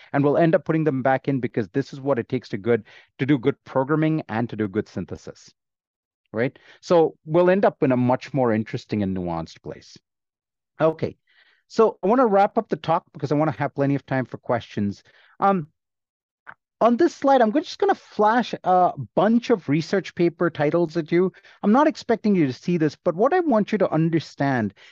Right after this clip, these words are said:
is that computing education is not just a matter of opinion, right? C S Ed has an awful lot of opinion in it, and I've certainly given you my share of opinion, but it's also a genuine research area, right? It's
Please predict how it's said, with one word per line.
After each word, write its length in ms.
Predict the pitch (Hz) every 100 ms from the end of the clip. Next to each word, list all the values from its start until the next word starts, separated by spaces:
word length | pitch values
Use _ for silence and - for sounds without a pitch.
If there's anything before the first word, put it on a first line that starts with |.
| _
is 220 | 180 175
that 260 | 202 180 -
computing 480 | 175 170 277 359 330
education 840 | 175 165 - 165 156 - 156 139
is 180 | - 127
not 360 | 135 135 160 -
just 240 | 160 -
a 40 | 131
matter 380 | 107 113 127
of 100 | 113
opinion, 640 | 95 92 - 101 90 73 71 _ _
right? 240 | 127 127 - - _
C 240 | - 262
S 160 | 320 -
Ed 300 | - 196 190
has 320 | 170 180 165
an 160 | 139 123
awful 360 | 127 151 - 208
lot 200 | 170 156
of 140 | 131
opinion 440 | 107 - 123 120 135
in 100 | 143
it, 120 | 233
and 80 | 127
I've 160 | 104 110
certainly 320 | - 131 135
given 260 | 113 117
you 120 | 120 117
my 180 | 98
share 300 | 107 - 131
of 100 | 117
opinion, 480 | 104 - 123 139 160 - - - -
but 120 | 269
it's 100 | -
also 520 | - 160 233 - 277
a 120 | 175
genuine 540 | 120 135 139 170 170 127
research 520 | 127 131 - 131 -
area, 520 | 101 104 101 80 73 _
right? 200 | 120 135 - -
It's 180 | 190